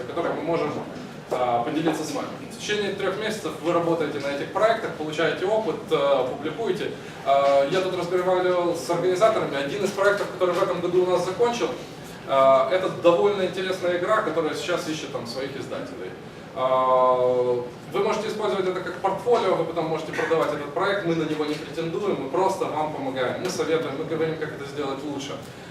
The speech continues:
Есть технические специалисты, которые помогают наладить вам процесс, наладить разработку, поревьюить код. Участвуйте.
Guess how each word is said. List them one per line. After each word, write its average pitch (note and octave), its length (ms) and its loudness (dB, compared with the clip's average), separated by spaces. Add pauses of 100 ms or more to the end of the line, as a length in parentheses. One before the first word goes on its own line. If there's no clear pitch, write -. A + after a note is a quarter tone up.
Есть F#3 180 -2
технические E3+ 420 -6
специалисты, - 580 -4
которые D#3+ 320 -2
помогают D#3+ 440 -2
наладить F#3+ 340 0
вам E3 140 -4
процесс, - 480 -6
наладить E3 340 -2
разработку, D#3 540 -6 (480)
поревьюить F3 480 -2 (120)
код. - 200 2 (1600)
Участвуйте. F3 480 2